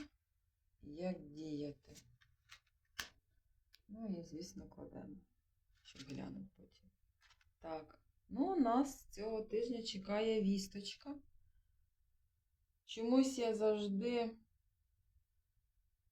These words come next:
думала, що тут стоїть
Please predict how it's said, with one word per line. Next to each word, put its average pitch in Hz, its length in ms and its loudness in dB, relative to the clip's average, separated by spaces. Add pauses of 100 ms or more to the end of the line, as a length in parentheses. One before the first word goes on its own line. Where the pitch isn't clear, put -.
(1160)
думала, 196 520 4
що 190 180 2
тут 196 260 2
стоїть 190 540 0